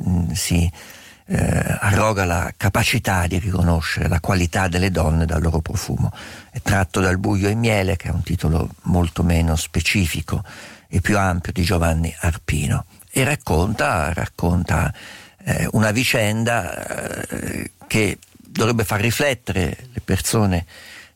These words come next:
che sono dotate di un uso mediamente efficiente di tutti i propri sensi, che ci sono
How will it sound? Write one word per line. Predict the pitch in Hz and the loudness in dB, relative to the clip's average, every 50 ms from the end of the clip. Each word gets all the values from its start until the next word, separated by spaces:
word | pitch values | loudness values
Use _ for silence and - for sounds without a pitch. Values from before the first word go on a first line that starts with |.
| _ _ | _ _
che | - - | -2 0
sono | 98 - 113 107 101 | 0 2 4 2 4
dotate | 95 101 92 - 120 107 110 107 101 - - 87 87 - - 85 - - - | 2 2 0 0 0 0 0 0 0 0 0 0 0 0 -2 -2 -4 -4 -2
di | 90 92 98 | -2 0 2
un | 101 98 98 | 2 2 4
uso | 98 104 101 95 - 98 92 92 85 80 - - - - | 4 2 2 2 2 2 2 2 0 -2 -6 -12 -20 -16
mediamente | - 95 98 87 82 98 98 101 95 98 98 98 107 110 107 107 107 - - 92 90 92 90 80 - | -8 -4 -2 0 2 2 2 2 2 2 2 2 2 2 2 2 0 0 0 0 2 2 0 0 -2
efficiente | - 92 87 - - - 98 - - 110 101 95 92 90 - - - | -2 -2 -2 -2 -2 -2 0 0 2 2 2 2 0 0 -2 -4 -4
di | - - | -6 -6
tutti | - - 113 - - | -6 -6 -6 -6 -6
i | - | -4
propri | - - - - - | -2 -2 0 0 0
sensi, | - - - - 85 92 - - - | 0 2 2 2 2 2 0 -2 -4
che | - - | -6 -6
ci | - - | -6 -6
sono | - - - - - | -4 -2 -2 0 -2